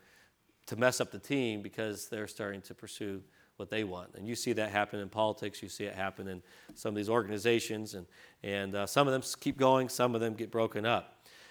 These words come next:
What's interesting, though, not only do you have it in the realm of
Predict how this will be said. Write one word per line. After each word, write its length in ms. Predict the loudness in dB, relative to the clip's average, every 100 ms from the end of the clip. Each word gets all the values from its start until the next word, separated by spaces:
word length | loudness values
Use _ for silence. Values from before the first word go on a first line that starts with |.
| -20 -20 _ _
What's 180 | 8 8
interesting, 380 | 8 6 4
though, 320 | 10 12 12 6 4
not 220 | 6 8
only 220 | 6 4
do 100 | 2
you 100 | 2
have 240 | 6 6 6
it 60 |
in 140 | 2 2
the 80 |
realm 320 | 6 8 8 6
of 260 | 2 -2